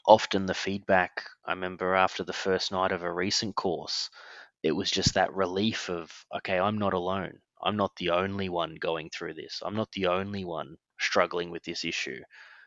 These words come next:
My parents aren't the only ones that do X, Y, Z." Um, so I think that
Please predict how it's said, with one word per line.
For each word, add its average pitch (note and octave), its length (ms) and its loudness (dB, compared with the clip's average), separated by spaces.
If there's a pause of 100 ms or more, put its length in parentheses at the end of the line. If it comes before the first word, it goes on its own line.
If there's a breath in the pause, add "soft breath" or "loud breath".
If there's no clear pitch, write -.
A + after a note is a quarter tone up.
(120 loud breath)
My G2 160 4
parents F#2+ 480 2
aren't F#2 160 2
the E2 140 2
only G2+ 280 2
ones E2+ 380 -2
that - 180 -4
do F2 220 -2
X, - 260 0
Y, E2 220 2
Z." E2+ 220 -2 (580 soft breath)
Um, E2+ 480 -2 (100)
so - 140 2
I G2 80 6
think G2+ 280 -4
that F#2 200 4